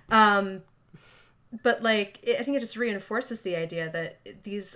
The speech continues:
are all layers upon layers of rules that take time to learn because they're artificial in many ways. They're not something that we are born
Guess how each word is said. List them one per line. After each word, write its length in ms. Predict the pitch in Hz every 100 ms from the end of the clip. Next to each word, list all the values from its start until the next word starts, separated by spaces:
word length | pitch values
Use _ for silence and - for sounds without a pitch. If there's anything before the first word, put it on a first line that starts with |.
| -
are 220 | 185 -
all 540 | - 175 175 170 165 170 _ _ _ _ _ _ _ _ _ _ _ _ _ _ _ _ 196
layers 480 | 180 220 226 185 170
upon 340 | 180 185 170 165
layers 460 | 175 170 165 165
of 160 | 165 160
rules 600 | 160 175 175 165 160 -
that 280 | - 165 -
take 280 | - 175 -
time 600 | - 175 170 170 165 165 - _ -
to 320 | - 185 165
learn 560 | 196 247 190 156 151 160 _ - - _ -
because 360 | 247 - 302
they're 280 | 294 254 - -
artificial 680 | 240 240 - 233 - 165
in 120 | 160 165
many 220 | 160 165
ways. 300 | 139 160 156
They're 160 | 185 180
not 420 | 190 196 190 -
something 580 | 214 185 190 175 170 165
that 240 | 170 -
we 160 | 175 170
are 260 | 165 165 160 -
born 600 | 170 175 170 160 156